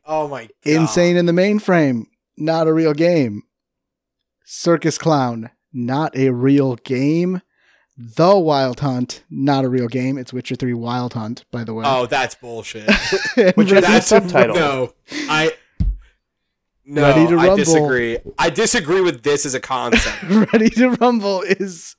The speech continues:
Speaker 2: not a real game. They were all fake.
Speaker 3: Ready to Rumble is a real game.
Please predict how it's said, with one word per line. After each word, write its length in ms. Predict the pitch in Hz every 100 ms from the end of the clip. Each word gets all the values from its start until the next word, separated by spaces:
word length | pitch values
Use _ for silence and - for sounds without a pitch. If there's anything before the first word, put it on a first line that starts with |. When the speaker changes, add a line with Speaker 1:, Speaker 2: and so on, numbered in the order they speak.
| -
Speaker 2:
not 360 | 156 160 190
a 140 | 175 165
real 260 | 170 175
game. 480 | 156 180 196 175 151 247 262 -
They 220 | 190 196
were 220 | 196 180
all 360 | 175 185 208 202
fake. 540 | - 139 117 120 - _ _ _ _ -
Speaker 3:
Ready 180 | 180 220
to 60 |
Rumble 320 | 202 208 196 160
is 120 | 196
a 40 |
real 200 | 165 135
game. 380 | 117 107 101 -